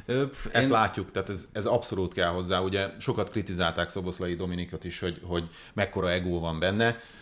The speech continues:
Speaker 2: Ugye az édesapja mindig azt mondja, hogy még több kellene, mert nem kellene passzolni, hanem le kellene, el, el kellene lőni, el kellene vállalni a helyzetet.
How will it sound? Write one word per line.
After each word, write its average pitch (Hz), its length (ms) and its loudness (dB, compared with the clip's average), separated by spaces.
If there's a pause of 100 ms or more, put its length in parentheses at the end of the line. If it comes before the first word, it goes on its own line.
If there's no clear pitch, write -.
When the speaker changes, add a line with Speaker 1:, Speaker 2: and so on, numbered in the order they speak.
(340)
Speaker 2:
Ugye 92 160 2
az 92 80 2
édesapja 98 420 0
mindig 95 240 -2
azt 87 180 -2
mondja, 90 200 -4
hogy 85 120 -2
még 113 220 4
több - 160 0
kellene, 107 400 2
mert 85 120 -2
nem 95 120 -2
kellene 104 320 -2
passzolni, 107 480 0
hanem 92 300 -2
le 95 100 0
kellene, 110 360 0
el, 107 260 0
el 104 220 0
kellene 107 280 0
lőni, 107 260 0
el 98 160 0
kellene 104 260 -2
vállalni 104 400 0
a 110 60 0
helyzetet. 107 500 0